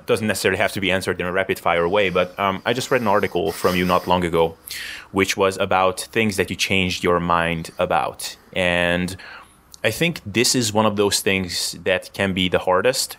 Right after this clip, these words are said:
for some, someone who is a fitness professional, and especially, um, you know, a widely public figure in the, within the community, not just because of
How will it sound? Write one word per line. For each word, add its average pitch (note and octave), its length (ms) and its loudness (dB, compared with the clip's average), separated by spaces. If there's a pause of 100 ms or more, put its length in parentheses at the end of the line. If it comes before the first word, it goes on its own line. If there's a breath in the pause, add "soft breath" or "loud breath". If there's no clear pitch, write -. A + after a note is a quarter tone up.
for F#2 280 2
some, F2+ 540 0
someone G2 320 2
who F#2 140 0
is F2+ 80 2
a F2 60 2
fitness - 280 -2
professional, G2 580 -2
and F#2 80 2
especially, F2+ 540 -2 (400 loud breath)
um, E2+ 380 2 (100)
you F#2 80 -8
know, F2+ 120 2
a E2+ 40 2
widely F2+ 460 -2
public F#2 360 0
figure F2+ 460 2 (200)
in F2+ 180 -2
the, E2+ 320 2
within F2 180 0
the F2 80 -2
community, F#2+ 560 0 (340 loud breath)
not B2+ 300 2
just G#2+ 220 0
because G2+ 240 -2
of F2 100 2